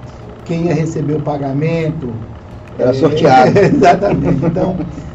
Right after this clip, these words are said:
Speaker 1: nós acabamos com isso. O primeiro ponto foi esse. Nós acabamos também com aquela história que adversário era inimigo, eram inimigos políticos.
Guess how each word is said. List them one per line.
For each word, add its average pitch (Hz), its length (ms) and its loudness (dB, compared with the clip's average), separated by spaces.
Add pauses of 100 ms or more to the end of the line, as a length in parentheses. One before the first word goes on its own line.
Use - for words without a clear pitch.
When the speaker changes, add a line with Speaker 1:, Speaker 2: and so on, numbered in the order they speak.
(240)
Speaker 1:
nós 185 360 0
acabamos 185 580 -4
com 190 140 -10
isso. 151 260 -4
O - 20 -12
primeiro 165 300 -4
ponto 170 260 -8
foi 180 160 -4 (120)
esse. 110 180 -8 (680)
Nós 233 200 -2
acabamos 196 460 -4
também 180 300 -4
com 185 80 -8
aquela 175 240 -6
história 175 380 -4
que 180 100 -6
adversário 165 960 -6
era 170 260 -2
inimigo, 170 640 -4
eram 156 160 -4
inimigos 160 480 -6
políticos. 135 560 -4